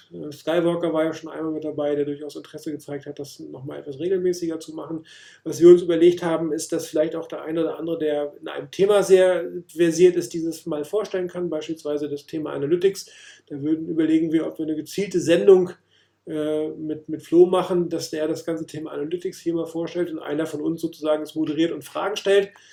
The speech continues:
Das werden wir uns nochmal überlegen. Aber wenn ihr noch Ideen oder Wünsche habt, was wir verändern können, wie wir es anders machen können, ähm, wenn euch Sachen fehlen oder auch auf die Nerven gehen,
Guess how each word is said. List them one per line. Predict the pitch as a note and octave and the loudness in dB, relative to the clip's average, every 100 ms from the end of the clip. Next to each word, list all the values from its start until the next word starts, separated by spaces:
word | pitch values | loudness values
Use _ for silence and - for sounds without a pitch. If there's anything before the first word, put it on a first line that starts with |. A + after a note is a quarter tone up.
| - - - | -20 -20 -12
Das | E3 E3 | -10 0
werden | F3 E3+ | 0 2
wir | E3 | -2
uns | E3 E3 | -4 -8
nochmal | D3 D#3+ | -12 -8
überlegen. | D#3 D3 D3+ D3 D3 | -6 -6 -6 -8 -8
Aber | C#3+ D3 C#3+ C#3+ D3 | -2 0 0 -4 -4
wenn | D#3 | 0
ihr | E3 F#3+ F#3 | 4 4 2
noch | F3 | -2
Ideen | E3+ F3 E3+ F3 | -6 -2 2 2
oder | D#3 D3+ | 2 0
Wünsche | E3 F3+ E3 | -2 -4 -6
habt, | E3+ - _ | -8 -10 _
was | D3+ D#3 E3 | -12 -8 -2
wir | D#3 D3+ - | -2 -2 -6
verändern | D3+ E3 E3+ E3 | -10 -6 -6 -6
können, | E3 D3 | -8 -6
wie | D3+ | -6
wir | |
es | D3 | -8
anders | D3+ D#3+ D3 | -8 -10 -8
machen | D#3 D3+ | -12 -14
können, | - D3+ C#3+ _ _ _ _ _ - | -12 -10 -10 _ _ _ _ _ -10
ähm, | D3 D3 D3+ | -8 -8 -8
wenn | D3+ | -8
euch | C#3 | -8
Sachen | D#3+ C#3+ - | -10 -12 -6
fehlen | D#3+ E3 D3 | 2 2 2
oder | C#3+ | -4
auch | - | -6
auf | D3+ | -8
die | D3 | -6
Nerven | D3+ F3+ F#3+ | -4 -2 2
gehen, | F3 F3 D3 | 4 4 2